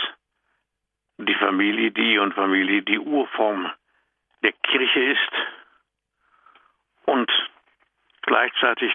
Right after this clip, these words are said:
die Urform der Gesellschaft, wie, wie Johannes Paul der Zweite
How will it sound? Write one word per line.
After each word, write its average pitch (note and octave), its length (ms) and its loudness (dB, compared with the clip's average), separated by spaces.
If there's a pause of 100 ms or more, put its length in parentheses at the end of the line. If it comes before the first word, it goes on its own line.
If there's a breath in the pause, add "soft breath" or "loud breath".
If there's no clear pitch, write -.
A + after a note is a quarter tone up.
die C3 100 0
Urform A#2 680 0 (3750)
der B2+ 80 4
Gesellschaft, G#2 800 0 (1200 loud breath)
wie, G#2+ 340 2 (160)
wie G#2+ 320 0 (800 loud breath)
Johannes G2+ 840 0
Paul G#2 160 2
der F#2+ 140 0
Zweite G2+ 460 0